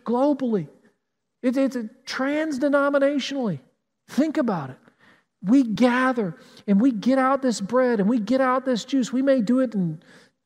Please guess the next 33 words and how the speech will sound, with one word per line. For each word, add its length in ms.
different 480
formats 880
with 180
different 380
songs, 480
but 140
we're 240
all, 380
we 100
better 240
remember 480
what 160
he 100
did 240
for 240
us. 360
Because 240
he 160
wants 260
us 140
to 200
remember 560
that 240
Jesus 540
will 160
return, 400
to 160
live 400
for 240
him, 300
to 100
trust 580
him. 240